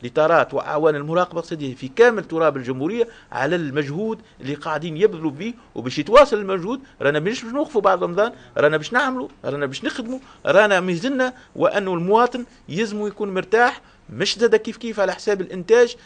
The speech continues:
يلزم المنتج نشجعوه، وان شاء الله ما، ما، ميناش في حاجه كذلك الى التدني بصفه كبيره ياسر في الأس-، في الاسعار عند الانتاج. لابد وانه المنتج يتشجع، وعند تشجيع الانتاج، المنتجين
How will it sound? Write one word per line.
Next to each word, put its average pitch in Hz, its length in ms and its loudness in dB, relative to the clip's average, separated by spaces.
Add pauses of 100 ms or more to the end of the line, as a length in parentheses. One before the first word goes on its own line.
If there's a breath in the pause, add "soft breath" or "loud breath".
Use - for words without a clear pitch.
(120 loud breath)
يلزم 127 200 -4
المنتج 220 500 -2 (220 soft breath)
نشجعوه، 185 600 2 (220 loud breath)
وان 135 140 -4
شاء 220 200 0
الله 196 360 -2 (220 loud breath)
ما، 151 300 0
ما، 143 260 -6
ميناش 190 260 -2
في 240 120 -10
حاجه 220 300 0
كذلك 196 440 -2
الى 175 100 -4
التدني 190 400 -4
بصفه 190 280 -8
كبيره 190 260 0
ياسر 202 280 0 (340 loud breath)
في - 120 -14
الأس-، 143 300 -4
في - 80 -10
الاسعار 160 580 0
عند 165 180 -4
الانتاج. 202 600 0 (220 loud breath)
لابد 170 380 0
وانه 185 360 0 (200 soft breath)
المنتج 165 560 -8
يتشجع، 208 460 0 (220 loud breath)
وعند 175 300 -4
تشجيع 170 380 -4
الانتاج، 147 400 -4
المنتجين 180 560 -8